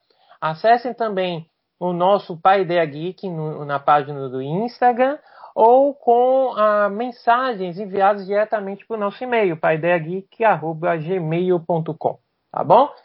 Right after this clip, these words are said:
Então, espero que vocês gostem, curtam muito o Pai Ideia Geek, Geek e apresentem aqui com vocês esse mundo que é o mundo da cultura geek. Muito obrigado, gente. Beijão, Santiago.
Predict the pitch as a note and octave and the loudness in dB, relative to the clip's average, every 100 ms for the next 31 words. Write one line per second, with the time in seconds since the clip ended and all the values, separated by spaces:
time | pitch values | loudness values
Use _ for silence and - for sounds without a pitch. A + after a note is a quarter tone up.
0 | _ - F3+ F#3+ - G3+ G#3 - G3 F3 | _ -6 -4 -4 0 2 2 -2 -8 -6
1 | G3+ - F#3+ G#3+ A#3+ - A#3 G#3+ B3 C#4+ | -8 -2 2 4 2 -4 -12 -10 -6 -6
2 | - A#3+ G#3 F#3 G3+ C4+ D4 - D4 C#4+ | -4 -4 -4 -4 -2 -2 -4 -6 -4 -4
3 | G3+ G#3 G3+ F3+ F#3 D#3+ E3+ G#3 G3+ A3 | -2 2 2 4 2 0 -2 -6 -6 -12
4 | G#3 - E3 D#3 C#3+ G3 G3+ G#3+ G3 G3 | -14 -14 -16 -10 -4 -4 -6 -12 -12 -6
5 | G3+ G#3 G#3 G#3 F#3+ G3+ G#3 G3 E3+ G3 | 2 2 4 0 0 -6 -4 -6 -6 -6
6 | G3 - G3 E3+ E3 - F#3+ G3+ F#3+ F#3+ | -8 -6 -6 -4 -6 0 2 2 0 -2
7 | A#3 A3+ A3 C4+ C#4 A#3 C4 C4 _ _ | -6 0 2 4 2 0 -2 -4 _ _
8 | _ - B3 A3+ F#3+ G3+ F#3+ F#3+ F#3+ F3+ | _ 2 4 4 2 -2 0 0 0 -4
9 | F3 F#3 D3 A#2+ _ _ _ _ - F#3 | 0 0 0 -8 _ _ _ _ -4 0
10 | G3+ G3 F#3 F3 D3+ C3 _ - D#3 B3+ | 0 2 4 2 0 -12 _ -8 0 0
11 | B3 C#4+ B3+ A3 F#3 B2+ | 0 -2 -4 -4 -4 -4